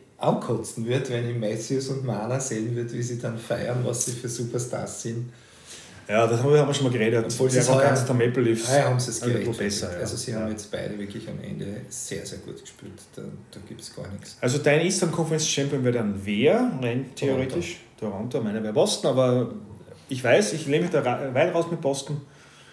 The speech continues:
Speaker 2: Aber schauen wir mal. Wie schaut's im Westen aus, Michi? Da ist ja noch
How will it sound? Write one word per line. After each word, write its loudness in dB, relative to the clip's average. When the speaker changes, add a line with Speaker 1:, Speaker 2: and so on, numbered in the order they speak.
Speaker 2:
Aber 4
schauen 6
wir 0
mal. -8
Wie 0
schaut's 4
im 4
Westen 4
aus, -2
Michi? 0
Da 4
ist 2
ja 2
noch 2